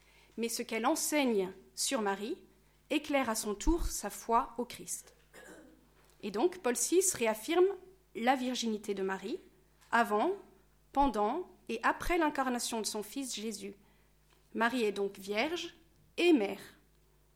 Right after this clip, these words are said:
Alors, on a parfois remis en cause la virginité réelle de la Vierge Marie en rapprochant le récit des évangiles de récits de la mythologie égyptienne ou d'allégories. Alors ça, Benoît seize le décrit très bien dans son livre, donc L'enfance de Jésus, si vous voulez retrouver.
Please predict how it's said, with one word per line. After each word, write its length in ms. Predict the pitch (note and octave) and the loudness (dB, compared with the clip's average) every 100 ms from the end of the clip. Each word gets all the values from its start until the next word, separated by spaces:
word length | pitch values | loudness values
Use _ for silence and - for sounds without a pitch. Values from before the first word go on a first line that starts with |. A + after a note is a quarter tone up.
| _ _ _ - | _ _ _ -8
Alors, 200 | G#3+ G#3 | -4 0
on 100 | A3 | 0
a 60 | |
parfois 360 | G#3+ A#3+ - A#3+ | 0 -2 2 4
remis 280 | B3 C4 C4+ | 4 4 2
en 120 | A#3+ | 0
cause 420 | - C4 A#3 - - | 0 0 0 -8 -8
la 120 | A3 | -8
virginité 600 | G#3+ A#3 A3+ A3+ A3 G#3+ | -4 -4 -2 -4 -2 -6
réelle 340 | G#3+ A3+ A#3+ | -4 -2 -2
de 80 | G#3+ | -2
la 140 | G#3 G#3 | -2 -2
Vierge 300 | A3 G#3 G#3 | -4 -4 -2
Marie 360 | G#3+ A3+ E4 - - - _ - | -2 -2 -4 -6 -20 -20 _ -6
en 80 | A3 | -2
rapprochant 480 | A#3 A3+ A#3 - | -2 -2 0 2
le 100 | C4+ | 4
récit 360 | A#3 A#3 - C#4+ | 4 2 0 0
des 180 | A#3 A3 | -2 -2
évangiles 540 | A3+ A#3 A#3+ D4+ D#4 - - | 0 0 0 0 -2 -6 -8
de 100 | A3+ | -4
récits 320 | A3+ A#3+ - | 0 -2 -2
de 60 | A#3+ | 0
la 80 | A3+ | 0
mythologie 640 | B3 B3+ B3 B3 B3 C#4 - | 0 -2 -2 -2 -2 -4 -4
égyptienne 680 | B3+ B3+ - B3 C4+ D#4 D4+ - - | -4 -4 -6 -2 2 2 0 -10 -10
ou 80 | A#3 | -2
d'allégories. 680 | A3+ B3 B3 A3 G#3+ F3+ - _ _ _ _ _ _ | 0 0 -2 -2 -4 -8 -16 _ _ _ _ _ _
Alors 220 | A3 G3 | -10 -8
ça, 160 | - B3 | -6 -4
Benoît 240 | A3+ A3 | -2 -2
seize 260 | G#3+ A3+ G#3+ | -2 -4 -4
le 100 | G#3 | -4
décrit 280 | G#3 - A3+ | -4 -10 -12
très 180 | - | -8
bien 180 | A3+ C4 | -4 -2
dans 140 | C4 A3+ | -2 -4
son 240 | - G3+ | -6 -4
livre, 300 | G3+ C4+ A#3+ | -4 -6 -6
donc 180 | G#3+ G3 | -8 -4
L'enfance 400 | A#3 A#3 A#3+ G#3 | -6 -4 -6 -6
de 100 | G#3+ | -6
Jésus, 320 | G#3+ G#3 G3+ | -6 -8 -10
si 160 | - G3 | -14 -16
vous 120 | G3 | -14
voulez 140 | F#3+ | -12
retrouver. 440 | G3 - - F#2 | -12 -16 -14 -16